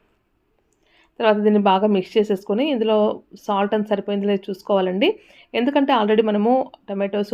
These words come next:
ఆనియన్స్ బాయిల్ అయ్యేటప్పుడు సాల్ట్ యాడ్ చేసాం కదా, ఇప్పుడు సరిపోయిందో లేదో చూసేసుకొని అడ్జస్ట్ చేసుకుంటే సరిపోతుంది. దీన్ని బాగా మిక్స్ చేసేసుకొని ఇది కొంచెం చిక్కగా అనిపించిందంటే ఇంకొంచెం వాటర్ యాడ్ చేసుకుంటే సరిపోతుందండి. తర్వాత ఇందులో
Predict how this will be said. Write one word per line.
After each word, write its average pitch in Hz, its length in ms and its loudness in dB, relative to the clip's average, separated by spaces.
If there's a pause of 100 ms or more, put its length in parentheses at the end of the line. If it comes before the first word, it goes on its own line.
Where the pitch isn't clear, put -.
ఆనియన్స్ 196 320 -2 (120)
బాయిల్ 190 220 -2
అయ్యేటప్పుడు 196 380 -6
సాల్ట్ 185 300 -6
యాడ్ 175 200 -10
చేసాం 196 280 -8
కదా, 190 140 -2 (520)
ఇప్పుడు 254 260 0
సరిపోయిందో 226 420 0
లేదో 214 200 0
చూసేసుకొని 208 500 -2
అడ్జస్ట్ 202 300 -8
చేసుకుంటే 196 400 -8
సరిపోతుంది. 180 560 -6 (540)
దీన్ని 214 280 0
బాగా 190 260 2
మిక్స్ 190 220 -4
చేసేసుకొని 202 500 -2
ఇది 208 140 -6
కొంచెం 220 260 -6
చిక్కగా 269 360 2
అనిపించిందంటే 214 580 -4
ఇంకొంచెం 226 360 -2
వాటర్ 190 280 -4
యాడ్ 175 200 -14
చేసుకుంటే 190 380 -16
సరిపోతుందండి. 175 640 -10 (1800)
తర్వాత 208 260 -2 (220)
ఇందులో 208 200 0